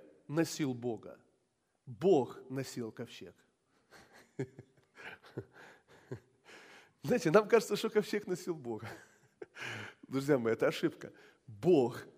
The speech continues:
носил ковчег. Я вам покажу из Писания. Бог носил ковчег. Знаете, что Бог говорит? «Вселюсь в них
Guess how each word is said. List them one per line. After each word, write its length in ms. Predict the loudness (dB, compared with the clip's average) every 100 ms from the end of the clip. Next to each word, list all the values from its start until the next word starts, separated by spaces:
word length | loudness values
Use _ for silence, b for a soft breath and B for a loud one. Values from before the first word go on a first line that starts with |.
| -12
носил 540 | -2 -2 -2 -6 -6 -4
ковчег. 340 | -6 -6 -6 b
Я 140 | 6 6
вам 80 |
покажу 320 | 6 -2 -2 -4
из 100 | -6
Писания. 560 | -10 -8 -8 -10 -20 _ -20 b b -16
Бог 580 | 0 6 8 8 4 -6
носил 440 | -2 -2 -2 -8 -8
ковчег. 420 | -10 -14 -16 -20 _ _ _ _ _ _ _ _ _ _ b b b b
Знаете, 260 | 8 8
что 160 | 4 4
Бог 240 | 8 8
говорит? 400 | 10 8 6 -2 -14 -20 -10
«Вселюсь 640 | -2 6 10 12 10 8
в 100 | 0
них 360 | 2 2 0